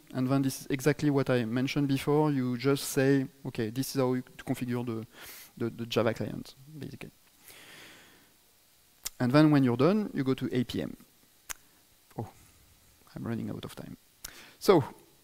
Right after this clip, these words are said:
few words. If you look at the, the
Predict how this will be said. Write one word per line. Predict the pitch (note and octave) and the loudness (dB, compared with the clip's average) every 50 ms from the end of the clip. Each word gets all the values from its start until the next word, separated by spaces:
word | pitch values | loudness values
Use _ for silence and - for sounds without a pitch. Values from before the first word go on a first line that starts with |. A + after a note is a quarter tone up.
| _ _ _ _ _ _ _ _ _ _ _ _ _ - | _ _ _ _ _ _ _ _ _ _ _ _ _ -12
few | - - F#3+ F3+ | -6 -2 2 4
words. | D#3+ D#3 D#3 E3 F#3 G3 G3 - - - - _ _ _ _ _ _ - - | 8 8 8 8 8 4 0 -8 -10 -18 -20 _ _ _ _ _ _ -10 -6
If | D#3+ D#3 - | -4 0 2
you | F#3+ | 4
look | F#3 G#3+ B3 | 4 6 6
at | G3 D#3 | 4 6
the, | D#3 E3 D#3 D3+ C#3+ C#3+ C3+ C#3 D3 - - - _ _ _ _ - - - - | 6 8 8 8 6 4 0 -4 -10 -16 -20 -20 _ _ _ _ -20 -20 -20 -18
the | - - D#3+ D3 D3 C#3+ | -16 -14 -12 -12 -12 -12